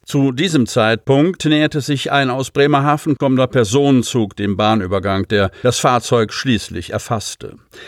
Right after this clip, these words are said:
Im Fahrzeug der Verstorbenen befanden sich zudem zwei Kinder im Alter von drei und sieben Jahren. Die beiden Kinder wurden nach der Erstversorgung am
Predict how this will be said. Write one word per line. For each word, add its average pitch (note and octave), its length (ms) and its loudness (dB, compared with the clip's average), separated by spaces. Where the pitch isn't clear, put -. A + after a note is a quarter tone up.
Im A2 100 -4
Fahrzeug C#3 580 0
der G2+ 160 -6
Verstorbenen B2+ 680 2
befanden A#2 380 -2
sich A2+ 180 -6
zudem A2 480 0
zwei C#3+ 260 0
Kinder C#3 380 2
im G#2+ 120 2
Alter A#2 300 0
von A2 240 -2
drei G#2 320 0
und G2+ 140 -6
sieben G2 300 -6
Jahren. F2 500 -8
Die A2+ 240 -6
beiden A2+ 300 0
Kinder C3 400 4
wurden B2+ 220 2
nach A#2+ 140 0
der A#2+ 140 -2
Erstversorgung G#2+ 840 0
am F#2 240 -4